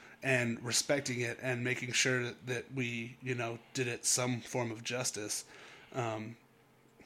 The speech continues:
there was definitely some cats who kind of were involved with it that I don't think had its best interest at heart, but just were kind of doing it because they felt like that's where they needed to be. Um, but, you know, it is, I think that's involved with any, any subculture or whatever.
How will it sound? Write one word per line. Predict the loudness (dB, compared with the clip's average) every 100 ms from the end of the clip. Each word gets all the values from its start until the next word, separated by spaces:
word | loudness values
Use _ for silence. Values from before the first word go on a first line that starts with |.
| -6 2
there | 4
was | 6
definitely | 4 6
some | 2 2
cats | 4 4 4 2
who | 2
kind | 4 4
of | 4 2
were | 2
involved | 0 2 4 4 4
with | 2 0
it | 0
that | -2 -4 -8 -20 -20 -20 -20 -20 -8 -4
I |
don't | 0
think | 2 0
had | 4 8 8 6 -4 -8
its | -8 -6 -4
best | 0 2 0
interest | 0 0 0 0
at | 2
heart, | 4 4 2
but | -4
just | -4 -4
were | 0
kind | 0 0
of |
doing | 0 2 2
it | 0
because | -2 0 0 0
they | -4
felt | -4 -4 -4
like | -2
that's | -2 -2
where | -4
they | -4
needed | -4 -4 -6
to |
be. | -2 2 2 0 -12 -20 -20 -20 -20 -20 -6
Um, | 0 2 0 -4 -8 4
but, | 4 4 -4 -8
you | -2 2
know, | 2
it | 2
is, | 2
I | 2
think | 4 2
that's | 4
involved | 4 6 8 8 6
with | 2
any, | 2 2 2
any | 2 4
subculture | 4 2 0 -2 0 0
or | 0
whatever. | 0 0 0 -2